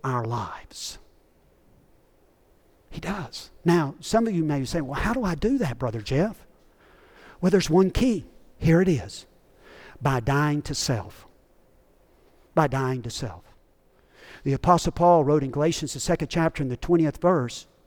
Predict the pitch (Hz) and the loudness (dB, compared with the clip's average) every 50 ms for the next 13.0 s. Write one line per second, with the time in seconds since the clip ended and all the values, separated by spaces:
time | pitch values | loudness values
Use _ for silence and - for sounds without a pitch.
0 | _ - - - - - - 139 151 170 160 143 151 139 113 135 131 127 - _ | _ -20 -20 -20 -20 -8 -2 0 2 2 2 0 -4 -4 -4 -6 -6 -8 -8 _
1 | - - 202 208 - - 214 - - 202 180 180 175 147 156 147 - - - 180 | -6 -4 -2 -2 -2 -2 -4 -2 0 2 2 2 0 0 -4 -6 -6 -4 0 2
2 | 170 151 135 123 - - - - - - - _ - 156 139 131 127 - 160 160 | 2 2 2 0 -4 -10 -14 -18 -20 -20 -16 _ -6 -4 -4 -4 -2 -2 0 0
3 | 151 151 143 135 117 123 117 113 127 147 151 160 170 156 160 151 151 139 143 127 | 0 0 -2 -6 -6 -8 -8 -6 -4 -4 -2 -2 -2 -2 -2 -2 -2 -2 -2 -4
4 | 110 87 78 - - - _ _ _ _ _ _ _ _ _ _ _ _ _ _ | -6 -8 -12 -18 -20 -20 _ _ _ _ _ _ _ _ _ _ _ _ _ _
5 | _ _ _ _ - - - - - 127 123 131 160 190 208 226 202 - - - | _ _ _ _ -20 -20 -14 -8 -6 -2 2 6 6 6 6 4 0 -4 -2 0
6 | 180 175 170 160 160 180 180 175 - - - 165 151 143 135 135 160 196 190 - | 0 0 0 0 0 0 0 -2 -2 -4 -4 -4 -4 -4 -4 -2 0 0 -2 -2
7 | - 143 123 165 170 175 160 127 107 98 85 - - _ _ _ - - _ _ | -6 -2 2 2 4 4 2 -2 -4 -8 -14 -18 -20 _ _ _ -20 -20 _ _
8 | - 139 139 131 135 131 165 180 170 139 139 139 131 117 - - - 226 202 180 | -4 -2 -2 0 0 2 2 2 2 2 0 -2 -2 -4 -6 -6 -2 2 2 2
9 | 165 151 - - - 165 151 143 131 131 - - - 160 151 147 143 127 131 156 | 2 0 -2 -2 -2 0 0 0 -2 -4 -4 -2 0 0 0 0 0 0 2 2
10 | 156 151 135 123 117 117 - - - - - - - _ - - - 165 185 165 | 4 4 4 2 -2 -4 -8 -14 -20 -20 -20 -20 -20 _ -16 -4 0 2 2 2
11 | 135 135 135 139 156 185 208 208 202 196 208 208 220 220 226 - - 151 139 131 | 2 0 -2 0 2 2 2 2 0 -2 -2 -2 -2 -2 -2 -4 -4 -4 -4 -2
12 | 117 143 147 165 165 131 127 - - 147 - - - 180 165 160 156 151 - | -2 0 2 2 2 0 -2 -2 -4 -4 -4 -4 -2 0 0 0 0 -2 -6